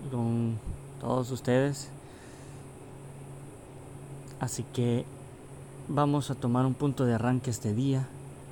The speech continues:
En esta ocasión, pues, llamaremos piloto a esta introducción. Tocaremos temas concisos, a lo mejor nos alarguemos un poco,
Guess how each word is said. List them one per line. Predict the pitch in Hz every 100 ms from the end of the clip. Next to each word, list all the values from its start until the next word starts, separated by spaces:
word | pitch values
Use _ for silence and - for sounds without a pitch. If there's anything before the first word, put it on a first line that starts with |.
| - - - - - - - - - - - - - - -
En | 127
esta | 123 -
ocasión, | - 120 - 143
pues, | 139 131 120 113 - - - - -
llamaremos | 139 110 120 123 120
piloto | - 123 147 - 120 - - - - - - - - -
a | 127
esta | 123 135
introducción. | 123 117 113 113 107 156 165 170 - - - - - - - - - - -
Tocaremos | 127 131 127 131 123
temas | - 123 120 117 113 - - - -
concisos, | 131 113 135 131 143 135 - - - - - - -
a |
lo | 117
mejor | 120 117 123
nos | 120 120 117
alarguemos | 110 110 107 123 120 117
un | 110 -
poco, | 156 143 - 151